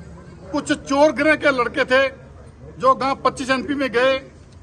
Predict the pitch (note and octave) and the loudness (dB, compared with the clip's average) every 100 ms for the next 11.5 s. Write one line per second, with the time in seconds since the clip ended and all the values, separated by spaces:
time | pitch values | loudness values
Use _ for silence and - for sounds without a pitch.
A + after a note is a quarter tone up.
0 | D#3+ F#3+ C4+ C4 C4 B3+ A3+ A#3 - B3+ | -6 0 0 0 0 2 2 0 0 0
1 | C4+ B3+ A#3 B3 - - D3 F3+ A#3+ B3 | 2 0 0 -4 -6 -16 -4 -2 -2 -2
2 | B3 - A3+ B3 A#3+ G#3+ C#4+ C4 B3+ B3 | -6 -4 -4 -4 -6 -4 -2 -2 -2 0
3 | C4 D4 - - - - F#3+ A#3 C#4+ A#3 | 0 0 -12 -20 -20 -14 -12 -4 -2 -2
4 | A#3 D4 C#4+ B3+ C4 C4+ B3 A#3+ C#4 C#4 | 0 0 2 2 2 2 -2 -4 -4 -4
5 | C#4 - - - - D#3+ G#3 A#3+ D4+ D4 | -6 -14 -20 -20 -14 -6 -6 2 2 2
6 | C4+ B3 C4 A#3 C4 C4+ - - - - | 0 0 0 4 4 2 -4 -18 -18 -16
7 | - A#3+ F#3 A#3+ C4 C4 C4+ B3 A#3 A3 | -2 0 2 0 2 2 2 0 -2 -4
8 | G#3+ F#3+ D#3 B2 - - - - - - | -6 -4 -4 -6 -16 -20 -20 -20 -18 -18
9 | - C4 C4 C#4+ D4 D4 C#4 C4 C4+ C#4 | -4 0 2 2 2 0 0 -6 -2 0
10 | C#4 C#4+ D4 - - - - E4 D#4+ B3+ | 4 2 0 -12 -18 -20 -10 0 0 2
11 | C4+ C4 - D4 | 2 2 2 4